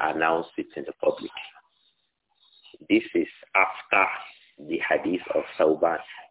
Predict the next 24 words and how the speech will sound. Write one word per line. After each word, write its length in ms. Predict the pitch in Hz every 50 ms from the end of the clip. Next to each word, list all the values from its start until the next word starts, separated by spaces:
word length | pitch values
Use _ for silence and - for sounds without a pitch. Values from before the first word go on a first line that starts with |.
| _ _ _ _ _ - _ _ _ - - _ _ _ _ _ - - - - _ _ _ _ _
The 80 | - - - -
hadith 320 | 78 78 - 95 110 113 - - -
of 120 | 95 85 - - 90
Thawban 440 | 82 78 78 87 95 95 92 92 87
is 40 | 78 - -
talking 320 | 90 87 - - 95 92
about 320 | 82 76 - 76 73 73 - - - _ _ _ _ _ _ _ - _ _ -
those 280 | 101 110 113 110 104 92 - -
who, 280 | 101 107 107 107 107 104 - - - - - - - - - _ -
in 160 | 87 85 85
the 100 | 80 80 - -
public, 400 | - 104 104 - 92 90 85 - - - - _
they 120 | 92 90 85
are 160 | 82 85 - -
good 140 | 104 98 - -
people, 280 | - 90 - - 76 - _ _ _ -
but 100 | 82 85
in 80 | 85 85
the 100 | 85 - - -
private, 400 | 104 101 101 95 95 87 87 - -
they 140 | - - - -
come 200 | 101 95 104 - -
to 140 | 90 85 69 -
violate 500 | 69 71 78 78 78 80 85 85 -